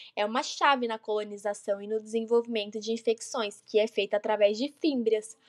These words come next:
A motilidade, que a gente falou bastante aqui nesse vídeo, é o fator de virulência mais importante, porque ele influencia na invasão e na disseminação da infecção por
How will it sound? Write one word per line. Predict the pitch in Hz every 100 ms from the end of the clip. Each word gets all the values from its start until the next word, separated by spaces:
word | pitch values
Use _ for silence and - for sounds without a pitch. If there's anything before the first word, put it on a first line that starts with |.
| - -
A | 196
motilidade, | 220 220 - 247 262 214 208 196
que | -
a | 196
gente | 202 208
falou | - 208 202
bastante | 202 247 - - 220 214 -
aqui | 202 -
nesse | 202 190 -
vídeo, | 190 202 170 180 180 - -
é | 196
o |
fator | 202 208 220
de | 214
virulência | 208 226 220 214 214 226
mais | 220 214 277 339
importante, | 392 403 415 285 233 -
porque | - 233 226
ele | 220
influencia | 247 - 254 302 - - 294 311
na | 262
invasão | 233 247 240 214 233 - - - -
e | 247
na | 240
disseminação | 233 - 254 247 277 - 285 277
da | 269
infecção | 262 262 - 254 240
por | 269 277